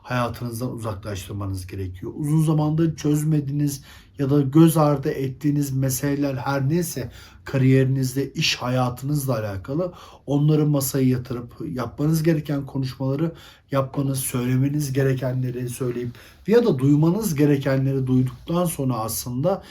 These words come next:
bir analiz sürecine gireceksiniz arkadaşlar ve bundan sonra artık eskisi gibi olmamak için adımlar atmak, kararlar almak, bir vizyon oluşturmak gerekli.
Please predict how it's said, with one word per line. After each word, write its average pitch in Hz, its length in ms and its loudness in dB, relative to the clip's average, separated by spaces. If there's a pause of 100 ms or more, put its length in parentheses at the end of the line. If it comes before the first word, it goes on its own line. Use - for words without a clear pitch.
(280)
bir 175 260 0
analiz 143 260 4
sürecine 120 640 -2 (340)
gireceksiniz 113 640 -6
arkadaşlar 117 720 -4
ve 131 40 -2 (120)
bundan 135 360 -2
sonra 127 260 -2 (140)
artık 143 640 -4
eskisi 170 520 -2
gibi 165 160 2 (140)
olmamak 165 580 4
için - 180 -10
adımlar 117 440 -6
atmak, 101 420 -8
kararlar 123 480 -2
almak, 95 480 -4
bir 117 200 -4
vizyon 123 640 -2
oluşturmak 110 720 -8 (500)
gerekli. 127 640 -2